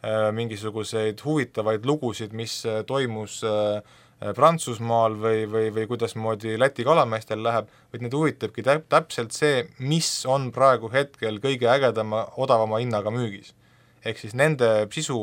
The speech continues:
on puhtalt müügipostitused, protsent, hind, äge toode, ilus pilt ja, ja, ja, ja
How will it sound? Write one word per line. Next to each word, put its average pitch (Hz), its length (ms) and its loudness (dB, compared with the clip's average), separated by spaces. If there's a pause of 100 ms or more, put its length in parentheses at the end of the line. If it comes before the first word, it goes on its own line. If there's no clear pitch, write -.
(140)
on 110 200 -4
puhtalt 151 480 -4
müügipostitused, 120 960 -4 (300)
protsent, 139 720 0
hind, 131 520 -4 (140)
äge 127 300 2
toode, 147 520 4
ilus 123 320 -4
pilt - 500 -6
ja, 107 300 0
ja, 110 260 -2
ja, 113 200 -6
ja 117 240 -8